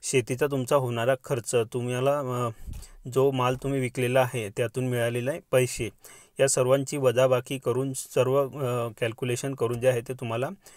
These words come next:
वर्षाला किती पैसे निघाले, कुठल्या गोष्टीसाठी तुम्ही किती पैसे खर्च केले, या गो-, सर्व गोष्टींचा हिशोब तुम्ही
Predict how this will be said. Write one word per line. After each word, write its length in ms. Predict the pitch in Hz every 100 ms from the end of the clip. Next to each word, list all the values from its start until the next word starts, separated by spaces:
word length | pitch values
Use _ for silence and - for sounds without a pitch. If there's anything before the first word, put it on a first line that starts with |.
| - _
वर्षाला 380 | 131 123 - 139
किती 260 | 139 131 135
पैसे 300 | 127 123 -
निघाले, 320 | 127 117 120
कुठल्या 320 | 127 123 135
गोष्टीसाठी 520 | 135 135 - 139 131
तुम्ही 240 | 135 131 147
किती 240 | 139 120
पैसे 280 | 135 131 139 131
खर्च 200 | 123 139
केले, 360 | - 117 143
या 120 | 127
गो-, 140 | 120 117
सर्व 240 | - 139
गोष्टींचा 420 | 143 117 - 117
हिशोब 240 | 123 107 120 -
तुम्ही 200 | 123